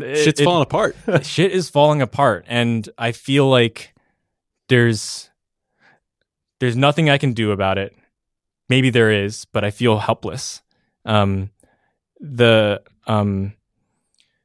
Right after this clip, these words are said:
Speaker 1: it feels very divisive, where, um, to my earlier point,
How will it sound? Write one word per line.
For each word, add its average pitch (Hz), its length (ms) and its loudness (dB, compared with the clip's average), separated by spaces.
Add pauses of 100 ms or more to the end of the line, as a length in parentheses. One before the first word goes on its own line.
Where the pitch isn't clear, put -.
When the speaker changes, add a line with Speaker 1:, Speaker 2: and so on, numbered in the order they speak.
(160)
Speaker 1:
it 131 100 -4
feels 147 380 2
very 120 560 0 (240)
divisive, 117 800 -6 (300)
where, 113 600 2
um, 101 380 -4 (960)
to 139 80 -2
my 127 100 2
earlier 127 320 2
point, 107 380 -4